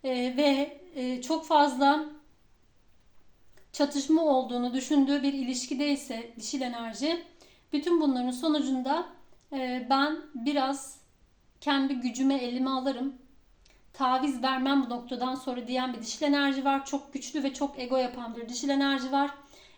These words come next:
Eril enerji o yüzden, e, bu dişili nasıl ikna ederim düşüncesi içerisinde zorlanıyor gibi görünüyor. Peki erilin bir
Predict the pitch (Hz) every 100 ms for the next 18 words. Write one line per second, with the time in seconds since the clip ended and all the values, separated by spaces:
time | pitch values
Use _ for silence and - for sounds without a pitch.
0 | 285 269 285 285 262 254 254 294 277 262
1 | 262 247 269 330 254 240 254 254 - 269
2 | 269 277 277 285 254 - - - _ _
3 | _ _ - 262 277 277 269 254 247 277
4 | 262 247 269 254 - 302 - 254 247 -
5 | 247 247 302 285 - 254 247 254 247 240
6 | 220 202 - 247 233 240 247 233 226 208
7 | 190 - _ _ _ _ _ - - _
8 | _ _ _ _ _ _ - - - -
9 | _ _ _ _ _ _ _ _ _ -
10 | - - - - _ _ _ _ _ _
11 | - 311 302 262 262 285 330 320 277 311